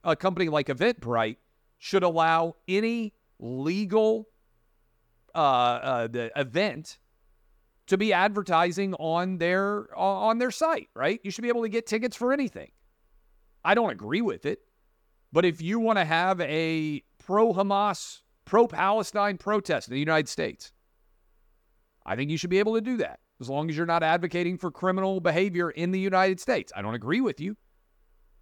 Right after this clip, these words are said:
And look, this is what free speech absolutism means. I don't agree with Nazis. If Nazis want to march and have a protest in the United States, I think they should be allowed to do so.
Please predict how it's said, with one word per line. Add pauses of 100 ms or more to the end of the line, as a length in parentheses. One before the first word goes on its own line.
(600)
And
look,
this
is
what
free
speech
absolutism
means. (500)
I
don't
agree
with
Nazis. (1120)
If
Nazis
want
to
march (100)
and
have
a
protest (480)
in
the
United
States, (180)
I
think
they
should
be
allowed
to
do
so.